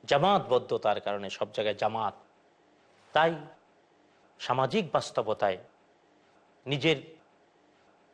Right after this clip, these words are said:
দুনিয়ার জীবনে সুখ আর সমৃদ্ধির জন্য সঙ্ঘবদ্ধ থাকতে হয়। একসাথে থাকতে গেলে অবশ্যই কে উঁচু আর নিচু, কম আর বেশি হবে। যেমন হাতের পাঁচ আঙ্গুল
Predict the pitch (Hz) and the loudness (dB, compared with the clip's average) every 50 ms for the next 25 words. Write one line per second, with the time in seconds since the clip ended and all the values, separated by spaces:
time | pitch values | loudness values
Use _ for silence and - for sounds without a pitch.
0 | _ _ 104 101 139 147 170 190 226 190 135 113 113 127 113 117 113 107 98 - | _ _ -4 -2 0 0 2 2 2 2 2 0 -4 -6 -6 -4 -6 -6 -8 -8
1 | - 135 120 101 - 107 98 - - - 104 101 95 123 120 - - 117 104 95 | -10 -10 -8 -4 -2 -2 -4 -4 -6 -12 -12 -10 -10 -12 -12 -12 -12 -12 -10 -8
2 | 113 107 98 101 101 101 95 95 95 - - - - - 113 107 101 101 98 98 | -6 -6 -6 -6 -6 -4 -4 -6 -6 -10 -12 -8 -4 -2 -2 0 2 2 2 2
3 | 104 101 98 - - - - 101 95 - - 98 90 92 92 90 87 - _ _ | 2 0 -2 -6 -12 -10 -8 -10 -12 -10 -12 -14 -12 -10 -10 -10 -12 -14 _ _
4 | _ _ _ _ _ _ _ _ _ _ _ _ _ _ _ _ _ _ _ _ | _ _ _ _ _ _ _ _ _ _ _ _ _ _ _ _ _ _ _ _
5 | _ _ _ _ _ - 190 202 - - 254 226 220 - 254 269 - - 214 165 | _ _ _ _ _ -2 0 0 0 0 -2 -2 -2 -2 -4 -6 -2 -2 0 0
6 | 151 139 123 117 110 110 - - - _ _ _ _ _ _ _ _ _ _ _ | 2 0 0 -2 -4 -8 -12 -20 -20 _ _ _ _ _ _ _ _ _ _ _
7 | _ 117 127 160 185 - - - - 127 107 92 95 104 - - _ _ _ _ | _ 0 2 2 2 2 0 0 0 -2 -2 -4 -8 -14 -20 -20 _ _ _ _
8 | _ _ _ _ _ _ - 139 135 131 127 110 143 156 147 - 147 131 123 117 | _ _ _ _ _ _ 0 2 2 2 2 2 -2 -4 -4 -4 -4 0 2 2
9 | 113 104 101 107 110 101 - - 107 98 104 - _ _ _ _ _ _ _ _ | 2 2 0 -4 -10 -12 -12 -12 -12 -12 -12 -16 _ _ _ _ _ _ _ _
10 | _ _ _ _ _ _ _ _ _ _ _ _ _ 139 160 156 143 143 143 131 | _ _ _ _ _ _ _ _ _ _ _ _ _ 4 4 4 6 6 4 4
11 | 127 120 139 131 - 170 147 151 165 156 - 165 147 - - _ _ _ _ _ | 4 2 0 0 0 0 0 2 2 2 0 -2 -4 -8 -16 _ _ _ _ _
12 | - 156 175 190 208 202 190 170 - - - - - 135 127 - 156 147 139 - | 0 2 4 4 4 2 0 -4 -10 -16 -16 -2 2 2 4 4 2 2 2 2
13 | - 127 117 113 - 123 113 113 113 110 117 113 101 95 101 | 4 4 4 4 2 2 0 0 0 -2 -2 -4 -4 -6 -12